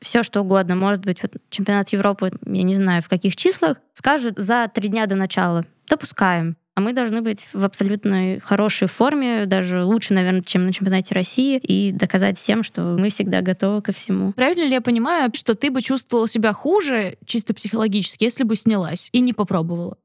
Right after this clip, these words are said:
Speaker 1: Наверное, да, может быть. Все, конечно же, боялись за меня, переживали и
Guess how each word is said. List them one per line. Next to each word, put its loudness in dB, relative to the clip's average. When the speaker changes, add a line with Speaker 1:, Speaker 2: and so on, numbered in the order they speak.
Speaker 1:
Наверное, 0
да, 2
может 0
быть. -4
Все, 2
конечно 0
же, 0
боялись 0
за 0
меня, 0
переживали 0
и 2